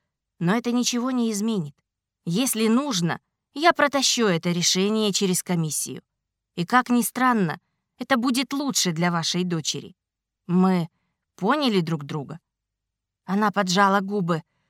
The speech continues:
"Вы мне за это ответите, ясно?" "Уже боюсь". Она сверкнула глазами и вылетела через запасной выход,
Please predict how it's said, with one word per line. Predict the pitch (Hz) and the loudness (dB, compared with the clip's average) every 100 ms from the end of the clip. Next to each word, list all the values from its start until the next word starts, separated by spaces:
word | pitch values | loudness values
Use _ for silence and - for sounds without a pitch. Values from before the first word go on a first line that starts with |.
| _ _ - | _ _ -6
"Вы | 370 370 | 0 0
мне | 339 330 | 0 0
за | 285 | 2
это | 294 294 285 262 | 0 2 2 0
ответите, | 247 254 285 240 196 170 160 _ _ | 0 -4 -2 -6 -6 -8 -10 _ _
ясно?" | 277 302 339 359 494 480 277 _ _ _ _ _ _ - | -2 6 6 6 4 4 4 _ _ _ _ _ _ -8
"Уже | 320 262 294 | -4 0 2
боюсь". | 226 247 233 220 196 - _ _ _ _ _ _ _ _ _ - | 4 4 2 -2 -4 -10 _ _ _ _ _ _ _ _ _ -6
Она | 190 214 | -2 0
сверкнула | 208 190 196 208 220 196 | 0 0 0 0 2 2
глазами | 175 202 185 208 247 196 185 | 2 0 2 0 0 2 2
и | 185 | 2
вылетела | 170 170 302 190 175 170 151 156 _ _ | 2 0 2 0 0 -6 -6 -10 _ _
через | - 233 214 | -4 0 2
запасной | 202 214 220 240 226 214 | 2 2 0 2 2 0
выход, | 247 196 147 - | 0 -4 -6 -12